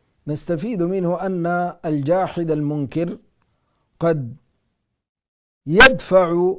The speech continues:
دليلا أوضح من، من ضوء الشمس في رابعة النهار. إذا لم يكن للمرء عين صحيحة فلا غرو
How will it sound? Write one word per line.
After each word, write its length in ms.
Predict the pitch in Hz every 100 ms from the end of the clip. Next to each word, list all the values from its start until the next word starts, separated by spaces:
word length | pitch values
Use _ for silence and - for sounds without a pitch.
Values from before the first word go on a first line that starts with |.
| -
دليلا 840 | 139 160 175 214 196 190 208 214 214 _ _ _ _ _ _ _ _ _
أوضح 540 | 269 285 233 190 180 180
من، 540 | 175 165 156 151 139 - -
من 340 | 156 156 151
ضوء 280 | 196 185 165
الشمس 800 | 147 - 180 156 - - - _ _ _ _
في 200 | 147 147
رابعة 500 | 165 170 151 139 135
النهار. 560 | 139 127 123 151 139 - - _ _ _ _ _ _ _ _ _ _ _ _ _ _ _ _ _ _ _ 139
إذا 320 | 135 135 135
لم 160 | 135
يكن 260 | 160 156 156
للمرء 460 | 143 143 147 160 151
عين 600 | 139 175 156 139 127 120 _ _ _
صحيحة 880 | - 135 127 156 135 151 147 170 214 - _ _ _ _ _ _ _ _ _ _ _ _ _ _ _ _ _ _
فلا 380 | 143 143 143 139
غرو 540 | 160 156 156 165